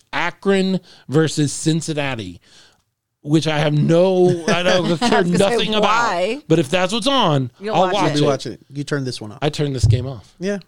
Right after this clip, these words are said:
Speaker 1: Like,
Speaker 3: why
Speaker 1: I
Speaker 3: not?
Speaker 1: could not watch this game anymore.
Speaker 3: Ohio State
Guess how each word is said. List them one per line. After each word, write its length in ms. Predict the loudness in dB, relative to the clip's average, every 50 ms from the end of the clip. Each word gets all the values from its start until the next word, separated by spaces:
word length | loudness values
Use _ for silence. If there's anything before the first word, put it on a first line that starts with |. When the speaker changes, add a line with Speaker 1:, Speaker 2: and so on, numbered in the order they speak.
| _
Speaker 1:
Like, 100 | -6 -2 -2
Speaker 3:
why 60 | 0
Speaker 1:
I 20 | -2
Speaker 3:
not? 100 | -2 0
Speaker 1:
could 320 | 0 2 2 2 2 0
not 320 | 0 0 0 0 -2 -4
watch 280 | -2 -2 -2 -2 -4 -4
this 220 | -4 -4 -4 -4
game 300 | -4 -4 -4 -4 -2 -4
anymore. 460 | -4 -4 -4 -4 -6 -8 -10 -14 -16 -20 _ _ _ _ _ _ _ _ _ _ _ _ _
Speaker 3:
Ohio 340 | -12 -8 -6 -4 -4 -4 -6
State 360 | -8 -8 -8 -10 -10 -10